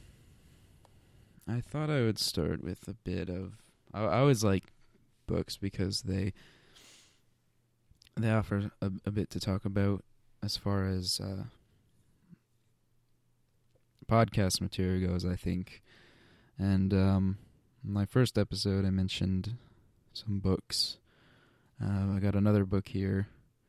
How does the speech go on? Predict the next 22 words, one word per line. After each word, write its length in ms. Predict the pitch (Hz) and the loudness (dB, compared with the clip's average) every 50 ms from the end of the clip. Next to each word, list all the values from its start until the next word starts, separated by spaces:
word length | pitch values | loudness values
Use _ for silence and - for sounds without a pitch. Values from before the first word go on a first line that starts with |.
| _ _ _ _ _ _ _ - - | _ _ _ _ _ _ _ -12 -8
uh, 260 | 101 98 - - 98 | -8 -6 -6 -6 -6
actually 220 | 98 - - - | -8 -6 -6 -8
two 300 | - - - - 131 135 | -8 -8 -2 0 0 2
more 520 | 131 117 101 92 90 90 92 90 98 113 - - - _ _ _ | 2 2 2 0 0 0 0 -2 -2 -4 -6 -10 -20 _ _ _
from 200 | - - 95 95 | -12 -8 -4 0
last 280 | 104 113 117 117 - - | 2 2 2 2 0 -2
time, 300 | 92 95 95 92 95 - | -4 -4 -4 -4 -4 -2
and 220 | - 104 104 95 - - | -2 -2 -2 -2 -2 0
I 140 | 120 156 | 2 4
would 120 | 170 147 101 | 4 4 6
urge 260 | 117 110 107 98 95 | 6 6 4 4 2
you 160 | 98 98 98 | 2 4 4
all 180 | 95 92 92 90 | 4 2 2 -2
to 160 | - - - | -4 -4 -4
listen 280 | 92 92 92 - - 92 | -2 -2 -2 -2 -4 -6
to 260 | - - 92 95 92 92 | -6 -4 -4 -2 -2 0
that 200 | 95 87 - - | -2 -2 -4 -6
first 400 | _ - 92 95 98 - - - - | _ -8 -8 -6 -4 -6 -8 -6 -8
episode. 520 | - - - - - - 67 - - - - _ _ _ _ _ _ _ _ _ _ _ _ _ _ - | -10 -8 -6 -8 -8 -8 -8 -8 -10 -12 -14 _ _ _ _ _ _ _ _ _ _ _ _ _ _ -10
Um, 480 | 90 92 90 87 90 92 92 90 92 95 - - - - - _ _ _ _ _ _ _ _ _ _ _ _ _ _ _ _ _ - | -8 -6 -4 -4 -4 -4 -4 -4 -6 -8 -12 -20 -20 -20 -20 _ _ _ _ _ _ _ _ _ _ _ _ _ _ _ _ _ -2
it, 180 | 101 101 - | -2 -2 0
it's 580 | - 101 - - - - - - - - - | -2 -2 -2 -2 -4 -4 -2 -4 -4 -6 -10